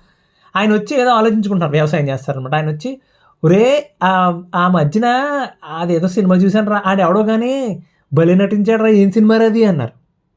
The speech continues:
పెద్దనాన్న గారు, "ఒక్క హింట్ ఇవ్వండి, <laughs> ఒక్క హింట్ కనీసం. అదేదో సినిమాలో ఆడెవడో బాగా చేశాడట, అది ఏం సినిమా రా?" అని అడుగుతున్నారు. అది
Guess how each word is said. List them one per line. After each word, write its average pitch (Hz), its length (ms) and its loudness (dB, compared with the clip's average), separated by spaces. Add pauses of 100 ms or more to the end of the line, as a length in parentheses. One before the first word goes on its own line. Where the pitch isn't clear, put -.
(800)
పెద్దనాన్న 240 340 0
గారు, 226 140 4
"ఒక్క 214 320 2
హింట్ 240 300 2
ఇవ్వండి, 247 540 2 (320)
<laughs> - 400 -12
ఒక్క - 300 0
హింట్ 262 320 0
కనీసం. 240 480 -2 (520)
అదేదో 170 380 2
సినిమాలో 233 420 -2
ఆడెవడో 220 360 2
బాగా 185 340 0
చేశాడట, 208 500 0
అది 151 200 2
ఏం 175 180 4
సినిమా 208 320 2
రా?" 196 120 2
అని 233 120 0
అడుగుతున్నారు. 180 460 -2 (1120)
అది 285 220 -2